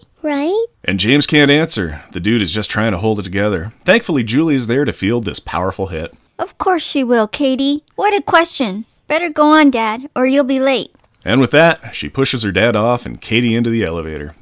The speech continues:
Speaker 2: And then Julie has her own moment of holding it together and not crying.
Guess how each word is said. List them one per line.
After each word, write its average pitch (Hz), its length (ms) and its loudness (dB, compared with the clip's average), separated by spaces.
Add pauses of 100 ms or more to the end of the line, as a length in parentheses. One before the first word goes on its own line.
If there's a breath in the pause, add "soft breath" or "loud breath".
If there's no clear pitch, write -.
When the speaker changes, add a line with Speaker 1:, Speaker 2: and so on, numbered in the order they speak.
(120)
Speaker 2:
And 98 120 0
then 143 120 6
Julie 143 300 2
has 147 160 0
her 135 120 2
own 135 140 4
moment 139 280 2
of 80 100 -8
holding 110 280 -2
it 110 60 -4
together 104 460 -4
and 71 100 -12
not 82 200 -10
crying. 101 440 -6